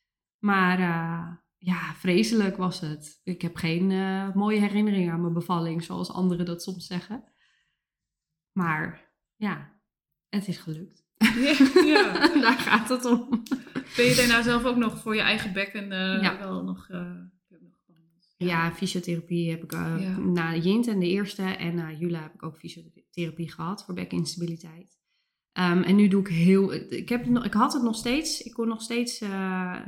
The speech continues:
Speaker 1: ik kan no-, kleine stappen zetten, want als ik te grote stappen zette, dan, dan deed het weer pijn. Of als ik te lang wandelen, wandelde, deed het weer pijn. Maar sinds ik yoga doe, veel
Speaker 2: Mhm.
Speaker 1: yoga, bijna dagelijks, heb ik nergens meer last van.
Speaker 2: Oké.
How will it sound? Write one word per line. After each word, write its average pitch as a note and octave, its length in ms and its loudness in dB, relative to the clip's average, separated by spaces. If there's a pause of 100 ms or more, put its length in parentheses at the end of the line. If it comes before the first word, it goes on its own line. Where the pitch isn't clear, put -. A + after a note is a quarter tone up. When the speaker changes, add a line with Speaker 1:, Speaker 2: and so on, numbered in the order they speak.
(160)
Speaker 1:
ik D3+ 180 -10
kan G#3 180 -4
no-, G#3 120 -2 (200)
kleine A3+ 280 0
stappen A#3+ 340 -2
zetten, C4 400 -4
want A3+ 140 -4
als G3 140 -8
ik - 60 -20
te - 80 -20
grote G3+ 320 -4
stappen F#3+ 320 -10
zette, F#3 340 -6
dan, E3+ 240 -10
dan E3+ 180 -14
deed F#3 200 -4
het - 100 -20
weer D3+ 140 -20
pijn. A3+ 420 0
Of F#3 120 -4
als F3 140 -10
ik - 60 -20
te F3+ 100 -6
lang E3+ 220 -2
wandelen, A3 540 -2 (160)
wandelde, G#3+ 640 0
deed G3+ 200 -2
het F#3+ 120 -6
weer F#3+ 120 -6
pijn. G3+ 380 -10 (560)
Maar F#3+ 180 -2
sinds F#3+ 280 0
ik F3+ 240 -4
yoga C#4 440 2
doe, D4 280 0 (160)
veel B3 180 2
Speaker 2:
Mhm. C4 100 6
Speaker 1:
yoga, B3+ 400 2
bijna A#3 260 -2
dagelijks, A3 500 -4
heb F#3 120 -16
ik - 140 -20
nergens G#3+ 480 0
meer G3 140 -2
last - 280 -10
van. - 200 -20 (320)
Speaker 2:
Oké. A3 360 -10